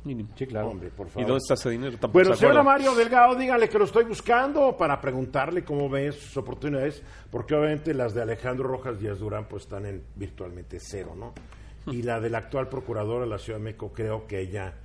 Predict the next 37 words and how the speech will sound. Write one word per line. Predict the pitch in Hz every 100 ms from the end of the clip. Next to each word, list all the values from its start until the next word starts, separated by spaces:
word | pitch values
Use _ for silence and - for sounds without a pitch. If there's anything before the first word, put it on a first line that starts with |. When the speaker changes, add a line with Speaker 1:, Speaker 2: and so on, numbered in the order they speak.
| - - - - - -
Speaker 3:
se | - -
va | 131
a | 135
quedar | 139 143
ahí, | 143
porque | - 98 107
realmente | 107 147 160
está | 156
haciendo | 147 165
una | 165 147
buena | 135 147
chamba | 143 135 135 139 - - - -
a | 104
decir | 104 120 123
por | 123 107
la | 95
gente | - 107 104 113 104
que | 95
está | -
enterada | 98 - 95
de | 95
estos | -
Speaker 1:
Sí. | 80
Speaker 3:
asuntos, | 87 120 113 - 107 - - -
que | -
son | 113 110
los | 110 101
abogados | 90 101 95
litigantes, | 92 90 90 87 92 -
etcétera. | 92 - 107 110
Me | 104
dicen, | 113 131 120 - - - -
empieza | 113 143 147
a |
haber | 135 135
un |
cambio, | 127 123 110 101